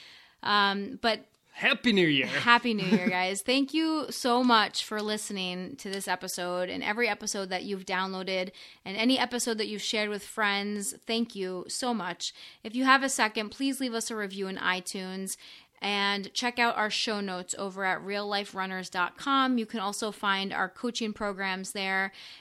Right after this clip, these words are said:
Speaker 1: and anything else that you might need. We've got some great resources over there. If you want some strength training ideas to add into your routine this year,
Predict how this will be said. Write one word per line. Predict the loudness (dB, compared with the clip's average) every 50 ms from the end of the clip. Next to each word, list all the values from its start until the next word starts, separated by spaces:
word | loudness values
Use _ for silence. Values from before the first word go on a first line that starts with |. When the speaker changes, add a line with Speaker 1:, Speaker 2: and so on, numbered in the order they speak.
| -16 -10 -6
Speaker 1:
and | -4 -2 0 0 0 0 0 -2 -2 -4 -6 -8 -8 -6
anything | -4 -4 -4 -4 -4 -6 -4 -2
else | -2 -2 -2 -4 -6
that | -8 -8
you | -8
might | -6 -8 -8 -6
need. | -6 -6 -4 -4
We've | -4 -4
got | -2 -4 -2 -4
some | -4 -8 -6 -6
great | -4 -4 -4 -4 -6
resources | -6 -6 -6 -6 -4 -6 -6 -8 -8 -8 -6
over | -6 -6 -6 -6
there. | -4 -2 -2 -2 -2
If | -2 -4 -6 -6
you | -4
want | -2 -2 -2 -4 -4
some | -4 -4 -4 -4 -4 -8 -10 -16 -18 -12
strength | -8 -4 0 2 2 2 2 0
training | -2 -2 0 0 2 2 2 2
ideas | 0 0 0 -2 -2 -2 -2 -2 -4
to | -4 0 0
add | 2 2 2 0
into | -4 -4 -4 -4 -4
your | -4 -2
routine | -2 -4 -4 -4 -4 -4 -2 -2 -2
this | -4 -4 -4 -4
year, | -4 -2 -2 0 0 -2 -2